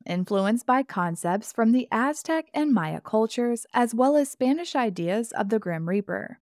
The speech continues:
Over time, she became a hybrid figure known as Holy Death. Santa Muerte is a folk saint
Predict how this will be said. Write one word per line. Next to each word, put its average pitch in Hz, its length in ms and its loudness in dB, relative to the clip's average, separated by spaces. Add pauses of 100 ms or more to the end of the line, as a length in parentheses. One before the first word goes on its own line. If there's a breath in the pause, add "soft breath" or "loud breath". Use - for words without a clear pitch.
Over 190 240 2
time, 196 400 4
she 247 160 -2
became 262 380 2
a 262 120 4
hybrid 262 480 0
figure 180 460 0
known 180 280 0
as 208 220 -2
Holy 156 380 -4
Death. 175 360 0 (280)
Santa 196 420 0
Muerte 202 720 4
is 269 140 2
a 269 80 6
folk 302 440 4
saint 170 460 -6